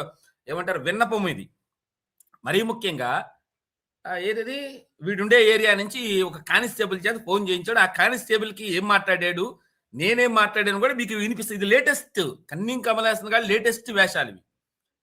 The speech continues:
ఇకపోతే ఆడవాళ్ళని ఏడిపిస్తున్నాడనే కారణంగా, లేదా వాళ్ళ ప్రైవేట్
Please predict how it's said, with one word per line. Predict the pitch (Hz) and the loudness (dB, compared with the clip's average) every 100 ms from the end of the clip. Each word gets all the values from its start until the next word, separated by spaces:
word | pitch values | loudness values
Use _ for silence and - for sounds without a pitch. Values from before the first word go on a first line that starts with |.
| _ _ _ - | _ _ _ -6
ఇకపోతే | 202 254 262 - 175 208 - | -4 2 2 2 0 0 4
ఆడవాళ్ళని | 170 240 262 254 247 247 254 262 - - - | 6 6 6 6 6 2 -4 -8 -14 -12 -4
ఏడిపిస్తున్నాడనే | 208 202 233 226 226 214 208 208 208 | -4 -4 -10 -10 -4 0 2 2 0
కారణంగా, | 208 175 185 190 185 214 220 156 | 0 2 2 0 0 -2 -2 -6
లేదా | 202 190 | 0 0
వాళ్ళ | 151 170 | 0 -6
ప్రైవేట్ | 165 170 185 240 247 | -4 -2 2 2 2